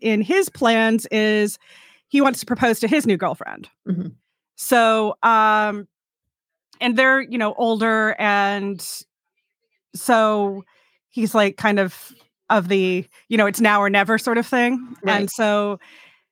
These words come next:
Speaker 1: she kind of throws him for a loop. So he's trying to, from his perspective, from the dad's perspective, he wants a relationship with his daughter, doesn't know how to have it, and is also trying to move forward in
Speaker 2: Mm-hmm.
Speaker 1: his life.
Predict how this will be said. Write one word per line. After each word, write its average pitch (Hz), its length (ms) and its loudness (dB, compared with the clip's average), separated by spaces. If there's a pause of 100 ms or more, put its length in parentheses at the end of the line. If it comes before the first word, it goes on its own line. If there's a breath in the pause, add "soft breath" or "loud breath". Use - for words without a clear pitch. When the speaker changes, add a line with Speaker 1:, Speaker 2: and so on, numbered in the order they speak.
(340)
Speaker 1:
she 294 280 0
kind 302 260 0
of 294 80 -2
throws 311 260 2
him 330 100 0
for 277 140 0
a 254 60 0
loop. 302 280 0
So 240 160 -2
he's 226 320 -4
trying 233 280 0
to, 233 340 -4
from 226 160 -4
his 320 220 0
perspective, 226 580 -2
from 214 120 -6
the 202 60 -4
dad's 226 240 2
perspective, 202 520 -4 (400 loud breath)
he 269 140 0
wants 254 360 2
a 370 40 -4
relationship 277 520 -2
with 247 80 -2
his 233 120 -8
daughter, 196 300 2
doesn't 254 380 -2
know 262 120 0
how 240 140 2
to 220 60 0
have 190 300 2
it, 190 220 -2
and 196 320 0
is 208 260 -6
also 233 280 2
trying 202 260 -4
to 208 40 0
move 196 220 -2
forward 180 500 -2
in 175 200 -6
Speaker 2:
Mm-hmm. 185 80 -8
Speaker 1:
his 185 160 -10
life. - 360 -16